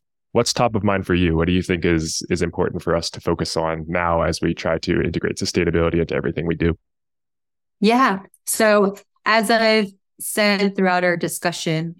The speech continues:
Speaker 2: um, sustainability is such a multidiscipline area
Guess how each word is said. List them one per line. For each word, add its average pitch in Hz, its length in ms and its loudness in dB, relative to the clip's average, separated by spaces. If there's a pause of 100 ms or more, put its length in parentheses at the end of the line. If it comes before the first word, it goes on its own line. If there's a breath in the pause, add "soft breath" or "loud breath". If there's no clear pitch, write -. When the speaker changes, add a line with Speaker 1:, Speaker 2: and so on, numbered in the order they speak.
Speaker 2:
um, 160 400 -6
sustainability 180 960 0
is 160 260 -4
such 196 280 -2
a 190 120 -4
multidiscipline 170 1000 -4
area 165 520 0